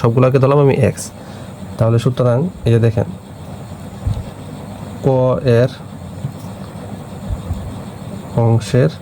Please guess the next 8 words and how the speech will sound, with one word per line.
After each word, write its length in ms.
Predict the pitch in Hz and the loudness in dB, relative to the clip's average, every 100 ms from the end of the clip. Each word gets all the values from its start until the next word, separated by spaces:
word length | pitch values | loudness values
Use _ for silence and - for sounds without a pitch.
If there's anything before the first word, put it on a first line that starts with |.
| - - - - - - - - - - - - - 110 | -14 -14 -14 -12 -12 -12 -12 -12 -10 -10 -12 -2 2 4
দুই 180 | 127 135 135 139 | 6 6 6 4
গুণ 180 | 143 165 160 - - - | 6 4 2 -6 -10 -2
সমান 220 | 123 123 120 | 2 4 4
হচ্ছে 140 | 120 131 | 4 2
কত 100 | 147 147 | 2 0
টাকা, 180 | 143 185 214 - - - - - - - - 117 | 2 0 -2 -10 -14 -14 -14 -14 -14 -6 2 2
এক্স 140 | - - | 0 -2
টাকা। 220 | 104 - | -2 -2